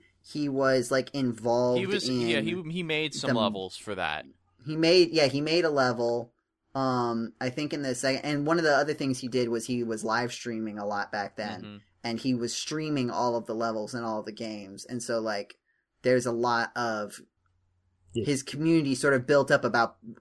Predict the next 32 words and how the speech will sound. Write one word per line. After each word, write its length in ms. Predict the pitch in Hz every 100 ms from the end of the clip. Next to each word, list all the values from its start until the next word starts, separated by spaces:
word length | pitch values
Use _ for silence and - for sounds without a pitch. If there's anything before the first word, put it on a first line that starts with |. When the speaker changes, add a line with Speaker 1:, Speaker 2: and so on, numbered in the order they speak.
| -
Speaker 1:
around 280 | 131 127 120
people 220 | 147 127 123
being 200 | 120 120
interested 420 | 127 131 120 110
in 120 | 107
it, 140 | 107 - _ -
and 140 | 127
now 240 | 139 143
in 80 | 139
this 200 | 123 117
third 320 | - 165 180 135
game, 400 | 123 117 113 - _
he 180 | - 139
is 140 | 127
one 240 | 127 131 123
of 120 | 107
the 140 | 117
judges, 600 | 107 139 143 123 110 101 - _
and 100 | 117
the 80 | 127
game 300 | 123 139 135
is 160 | 117 -
also 540 | 123 143 - 117 107 -
much 460 | 127 123 127 - 123 101
bigger. 460 | 131 120 113 92 101
There 100 | 113 110
are 100 | 107
a 20 |
lot 300 | 107 117 120
more 260 | 131 123 120
submissions. 920 | - 117 104 123 120 113 101 95 101
Speaker 3:
Yeah. 200 | 107 92